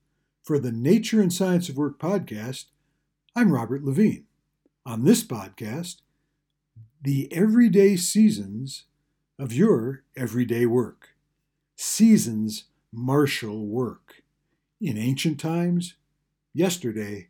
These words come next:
and this morning. Work has seasons.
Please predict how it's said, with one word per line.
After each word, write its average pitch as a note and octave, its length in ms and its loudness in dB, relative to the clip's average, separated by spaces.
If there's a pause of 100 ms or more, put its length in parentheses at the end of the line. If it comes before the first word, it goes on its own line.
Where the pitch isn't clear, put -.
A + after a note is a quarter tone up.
(120)
and A2+ 540 -2 (240)
this A#2+ 240 -8
morning. F2+ 300 -14 (2000)
Work D3 520 6 (300)
has C#3 220 0
seasons. G#2 680 -10